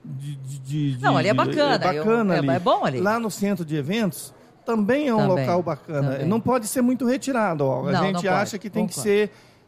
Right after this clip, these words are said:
Speaker 1: é, não precisa ser no centro da cidade, que por causa da logística
Speaker 2: Claro,
Speaker 1: e
Speaker 2: mas,
Speaker 1: tal,
Speaker 2: porque
Speaker 1: mas
Speaker 2: o grande problema que nós estamos tendo é o estacionamento.
Speaker 1: Estacionamento.
Speaker 2: Então tem que ter um lugar
Speaker 1: E
Speaker 2: amplo, naturalmente.
Speaker 1: Isso, mas essa discussão com certeza vai vir pra nós ali na Câmara
Speaker 2: Vem,
Speaker 1: Municipal
Speaker 2: com certeza.
Speaker 1: e nós vamos estar escolhendo o melhor local,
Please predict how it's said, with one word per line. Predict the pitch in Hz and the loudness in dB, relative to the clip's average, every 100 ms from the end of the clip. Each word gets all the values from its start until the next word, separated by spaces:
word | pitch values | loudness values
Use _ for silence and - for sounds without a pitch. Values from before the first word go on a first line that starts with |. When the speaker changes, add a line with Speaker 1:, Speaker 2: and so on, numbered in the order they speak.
| - | -6
Speaker 1:
é, | 175 170 160 | -2 0 0
não | 165 | -2
precisa | 180 185 214 196 | -2 -6 -4 -2
ser | - 202 | -2 -2
no | 170 | -2
centro | - 190 - | -2 -4 -2
da | 180 | -6
cidade, | - 160 185 220 175 | -4 -2 -2 -2 -4
que | 156 165 151 | -6 -6 -6
por | 170 | -8
causa | 151 165 156 | -4 -4 -2
da | 160 | -2
logística | 147 127 151 190 - - 170 139 | -2 -6 -8 -8 -10 -4 -2 0
Speaker 2:
Claro, | 143 131 135 120 | -2 -2 -4 -4
Speaker 1:
e | 170 | -4
Speaker 2:
mas, | 151 147 | -4 -4
Speaker 1:
tal, | - 185 202 214 | 0 0 0 0
Speaker 2:
porque | 196 196 | -2 -2
Speaker 1:
mas | 233 202 | -4 -4
Speaker 2:
o | |
grande | 220 269 | -6 -4
problema | 247 226 | -4 -6
que | 214 | -8
nós | 196 151 | -10 -8
estamos | 160 170 147 | -8 -8 -6
tendo | 202 269 233 | -4 -2 0
é | 175 | 0
o | |
estacionamento. | 151 156 143 175 277 381 208 | 0 -4 -2 -2 0 0 -2
Speaker 1:
Estacionamento. | 131 170 - 190 165 156 | -2 -4 0 0 0 0
Speaker 2:
Então | 190 | 0
tem | 214 | 0
que | 185 | 0
ter | |
um | 185 | 0
lugar | 202 156 175 | 0 0 2
Speaker 1:
E | 247 | 0
Speaker 2:
amplo, | 220 156 | -2 -6
naturalmente. | 147 135 170 190 170 147 | -8 -6 -2 0 0 -2
Speaker 1:
Isso, | 135 165 | -4 -6
mas | 175 170 | -4 -2
essa | 208 202 | -2 -2
discussão | 196 - 185 - 202 190 | -6 -6 -8 0 0 0
com | 247 | -2
certeza | 247 233 190 202 185 | 0 -2 0 0 0
vai | 185 175 | 0 0
vir | 185 185 170 | -2 -2 -4
pra | - 160 151 147 | -2 0 2 0
nós | 147 180 165 | 0 -2 -2
ali | 156 160 | -4 -4
na | |
Câmara | 147 175 156 151 | -4 -4 -2 -2
Speaker 2:
Vem, | |
Speaker 1:
Municipal | 180 165 151 160 175 220 | -2 0 0 0 0 -2
Speaker 2:
com | - | -6
certeza. | 131 - 117 | -18 -20 -10
Speaker 1:
e | 202 | -6
nós | 208 180 | -4 -2
vamos | 214 202 | -2 -2
estar | - 202 | -2 -2
escolhendo | 185 - 196 180 196 | -2 -2 -2 0 -2
o | 185 | -2
melhor | 175 165 180 180 | -2 0 0 -2
local, | 160 127 110 | -4 -8 -8